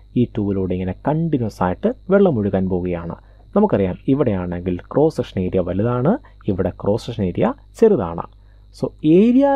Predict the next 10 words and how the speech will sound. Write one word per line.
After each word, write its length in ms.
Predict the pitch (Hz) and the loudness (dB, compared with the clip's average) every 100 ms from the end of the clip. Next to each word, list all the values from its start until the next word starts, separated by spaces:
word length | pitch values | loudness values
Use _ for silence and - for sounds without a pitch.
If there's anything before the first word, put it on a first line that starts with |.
| 277 147 | 0 0
into 220 | 120 123 107 | 2 0 2
velocity 460 | 95 98 131 - 147 | 2 2 0 -2 -2
എന്ന് 100 | 143 104 | 0 0
പറയണത് 320 | 95 95 98 180 - | 0 -2 0 -2 -2
നമുക്കറിയാം 520 | 101 104 95 92 165 - - | -2 0 0 0 -2 -4 -2
A 40 | 123 - - | -2 -2 -2
കോൺസ്റ്റന്റ് 500 | 156 151 - 208 90 | -2 -2 -4 -2 -2
ആണ്. 140 | 180 185 - - - - - - - - - - - - | -6 -10 -14 -20 -20 -20 -20 -20 -20 -20 -20 -20 -8 0
അതായത് 380 | 127 95 90 185 - - - - 147 220 | 2 2 2 0 0 -10 -14 0 2 4
ഏരിയ 240 | 262 | 4